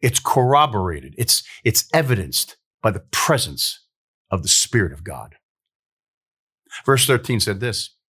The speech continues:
"So Samuel took the horn of oil and anointed him in the presence of his brothers. And from that day on,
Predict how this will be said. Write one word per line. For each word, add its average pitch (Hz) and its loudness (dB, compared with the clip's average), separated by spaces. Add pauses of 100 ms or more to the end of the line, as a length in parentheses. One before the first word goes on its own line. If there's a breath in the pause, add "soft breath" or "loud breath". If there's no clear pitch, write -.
(960 loud breath)
"So 131 2
Samuel 143 4
took 147 -2
the 151 -2
horn 131 0
of 131 0
oil 90 -2 (580)
and 101 2
anointed 131 4
him 131 0
in 104 -2
the 90 -4
presence 123 -2
of 120 -4
his 120 -6
brothers. 82 -4 (840 soft breath)
And 113 2
from 104 0
that 131 -2 (300)
day 113 0 (340)
on, 71 -2